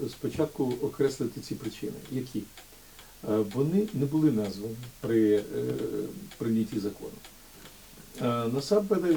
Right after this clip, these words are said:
це різниця між першою мобілізацією, яка здійснювалася, і, е, четвертою мобілізацією, яка вже зараз оголошена.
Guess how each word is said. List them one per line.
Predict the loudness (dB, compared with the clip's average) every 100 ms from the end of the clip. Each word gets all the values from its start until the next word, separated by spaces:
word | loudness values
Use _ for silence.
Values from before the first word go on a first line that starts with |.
| 2
це | 0 6 10 10 6 -4 -2
різниця | 0 2 2 0 2 2 2 0 -2
між | 0 0 -4 -2
першою | 2 4 4 4
мобілізацією, | 4 2 2 4 2 0 0 0
яка | -2 -4
здійснювалася, | -2 -2 -2 -2 0 0 0 -4 -6 -14 -20 -20 -20 -6 0
і, | 0 0
е, | 2 0
четвертою | 0 2 4 4 4 0
мобілізацією, | 2 2 2 2 0 0 0
яка | 0
вже | 0 0
зараз | 0 0 0
оголошена. | -2 -2 -4 -6 -14